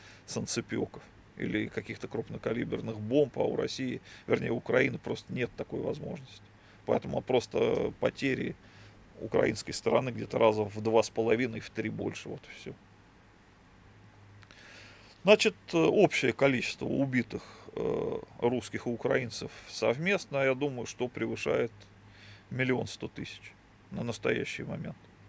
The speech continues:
Ну и вдвое, втрое больше раненых и искалеченных. То есть безногих, безруких, безглазых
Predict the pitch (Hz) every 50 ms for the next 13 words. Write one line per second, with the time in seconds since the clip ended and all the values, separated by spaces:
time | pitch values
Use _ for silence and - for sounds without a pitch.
0 | - - - - - - - - - - - - - - - - 185 208 240 254
1 | 233 175 135 120 117 117 127 160 175 175 135 - - - 135 143 - 147 123 110
2 | 123 131 143 - - - 131 143 143 139 131 - - - - - - - - -
3 | - - - - - - - - - - - - - - - - - - - -
4 | 143 - 120 120 120 135 175 180 156 139 127 - - - - - - - - -
5 | - - - - - 120 120 127 151 160 156 - - 135 - - - - - 120
6 | 110 110 104 123 135 143 135 123 120 143